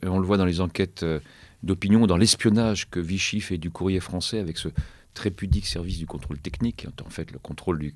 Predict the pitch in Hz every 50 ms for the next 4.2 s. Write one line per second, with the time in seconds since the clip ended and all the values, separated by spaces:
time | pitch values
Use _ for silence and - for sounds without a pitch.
0 | - - - - - - 78 85 82 82 76 - - 92 104 107 117 113 110 117
1 | 110 107 - - 95 101 92 - - 76 67 - - 98 92 104 113 147 165 -
2 | - - - - - - - - - 98 98 92 - 90 98 92 - - - -
3 | - - 127 117 - 92 - 98 98 78 76 78 - - 78 82 82 85 87 85
4 | 76 67 57